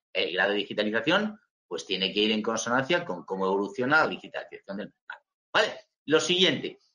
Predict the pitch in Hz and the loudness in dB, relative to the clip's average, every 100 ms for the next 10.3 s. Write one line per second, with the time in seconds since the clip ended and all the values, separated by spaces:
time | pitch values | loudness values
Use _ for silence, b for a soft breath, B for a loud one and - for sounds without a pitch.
0 | _ - 143 143 151 147 202 220 247 240 | _ -4 -2 -2 0 4 4 4 2 -2
1 | - _ _ - 120 131 120 170 214 208 | -10 _ _ -8 -4 -4 -2 2 2 2
2 | 196 113 240 - - _ _ _ _ _ | -2 -2 -4 -6 -12 _ _ _ _ _
3 | _ _ _ _ - 123 117 113 123 185 | _ _ _ _ 0 4 4 4 2 2
4 | 196 202 107 - _ _ _ 123 123 - | 2 -4 -8 -14 _ _ _ 0 0 0
5 | 131 - 165 156 87 92 95 92 82 78 | -2 0 0 0 -2 -6 -6 -4 -6 -8
6 | 76 131 151 170 190 - _ _ - 90 | -6 2 4 4 0 -12 _ _ -4 -4
7 | - 113 120 139 160 165 92 82 87 107 | 2 2 2 2 2 0 -2 0 0 0
8 | 131 - 117 165 - _ - 73 - 92 | -2 -2 -2 -4 -8 _ -12 -12 -8 -8
9 | 127 85 67 - 185 - - 113 135 - | -6 -6 -4 -2 -4 -6 -8 -4 -4 -8
10 | - 147 | -6 -4